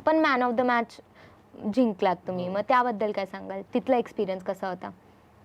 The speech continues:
Speaker 2: अ, actually ह्या वर्षी, अम, मी as a injury replacement म्हणून आलो, fortunately माझ्यासाठी. ती एक, अ, चांगली गोष्ट झाली की, अ, फर्स्ट लेग संपला होता मॅचेसचा,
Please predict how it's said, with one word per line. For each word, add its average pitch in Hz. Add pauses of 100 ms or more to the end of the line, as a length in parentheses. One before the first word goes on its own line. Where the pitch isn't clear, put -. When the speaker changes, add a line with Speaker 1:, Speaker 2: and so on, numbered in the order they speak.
(640)
Speaker 2:
अ, 127
actually 147
ह्या 139
वर्षी, 151
अम, 131 (340)
मी 135
as 139
a 143
injury 131
replacement 127
म्हणून 120
आलो, 104 (760)
fortunately 113
माझ्यासाठी. 110 (760)
ती 127
एक, 127
अ, 123
चांगली 120
गोष्ट 127
झाली 110 (380)
की, 127 (300)
अ, 120 (380)
फर्स्ट 147
लेग 143
संपला 135
होता 127
मॅचेसचा, 117